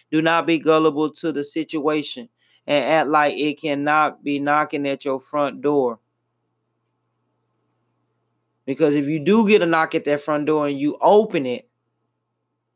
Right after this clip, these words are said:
and it just happens to be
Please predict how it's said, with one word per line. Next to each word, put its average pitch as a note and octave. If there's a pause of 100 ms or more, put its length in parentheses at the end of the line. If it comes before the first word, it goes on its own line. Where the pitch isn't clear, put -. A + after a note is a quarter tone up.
(540)
and C#3+
it C#3+
just E3
happens F#3 (1600)
to D#3
be D#3+